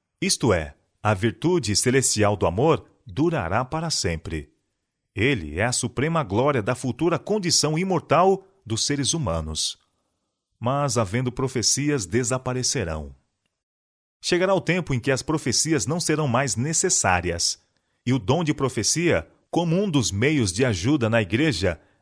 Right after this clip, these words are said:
deixará de ser exercido. Havendo línguas, cessarão. Isto é,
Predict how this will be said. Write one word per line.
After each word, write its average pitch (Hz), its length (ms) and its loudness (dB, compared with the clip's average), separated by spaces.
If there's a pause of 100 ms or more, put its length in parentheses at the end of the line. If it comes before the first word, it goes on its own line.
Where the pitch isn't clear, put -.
deixará 147 640 2
de 147 160 -2
ser - 420 0
exercido. 143 920 0 (480)
Havendo 104 420 0
línguas, 175 720 0
cessarão. 90 800 -2 (680)
Isto 160 300 0
é, 85 180 -2